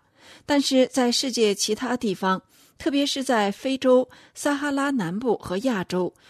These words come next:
如今仍有八亿多人口忍受着饥饿。因此，多年来，人们除了认为饥饿现象是农业运作效率不高导致的后果之外，同时还要求在全球实行更加公正的粮食分配，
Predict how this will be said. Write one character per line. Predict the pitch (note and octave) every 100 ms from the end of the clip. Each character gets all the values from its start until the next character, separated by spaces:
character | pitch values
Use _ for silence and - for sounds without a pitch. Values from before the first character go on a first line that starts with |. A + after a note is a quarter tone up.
| - -
如 | G#3+ A3+
今 | A#3 A#3 A3+
仍 | G#3+ B3+
有 | B3
八 | - A3+ B3+
亿 | G3
多 | G3+ G#3
人 | E3 G3+
口 | - C#3+ C3 -
忍 | F#3
受 | E3+ G#3
着 | E3 E3+
饥 | - A#3+
饿。 | B3+ G#3+ _ _ _ _ -
因 | A3+ A#3
此， | A#3+ G3 F3+
多 | - C4
年 | A#3+ A3
来， | F#3 E3 F#3 - -
人 | B3+
们 | D#4 D4
除 | B3
了 | C#4
认 | C#4 C#4+
为 | G3+ F#3 G#3 B3 - _
饥 | - D4 D#4
饿 | D#4+ G#3
现 | - A#3 G#3
象 | G#3 F#3+ -
是 | - A3
农 | F#3+ A3
业 | C4+ A#3
运 | C4 A#3
作 | G#3
效 | - A#3
率 | G3
不 | F#3+ A#3+
高 | A3 C4 C4+
导 | G#3 D3
致 | -
的 | G3+
后 | F#3 A3+ G#3
果 | B2+
之 | - A3+
外， | B3+ G#3+ - _ - - -
同 | A3+ D#4
时 | - F#3 G#3
还 | - F#3+
要 | A3 B3+
求 | C4 F3 E3+ F3 - -
在 | B3+ A3 G#3
全 | - F#3+ C4
球 | - E3 F#3+
实 | G#3+ G#3
行 | G#3+ F3+
更 | F#3+ A3
加 | G3 A3
公 | A3+ C4+ D4
正 | C4+
的 | F3
粮 | D#3+ E3
食 | G3 -
分 | G#3 G#3
配， | A3 G3+